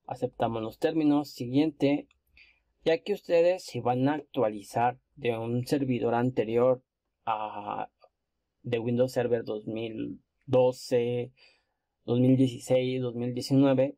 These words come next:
pueden, este, actualizar o pueden personalizar la instalación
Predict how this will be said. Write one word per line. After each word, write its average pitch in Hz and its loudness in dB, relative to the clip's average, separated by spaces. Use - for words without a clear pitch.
pueden, 123 0
este, 104 -12
actualizar 104 -2
o 131 -2
pueden 135 0
personalizar 117 -6
la 120 -4
instalación 135 -2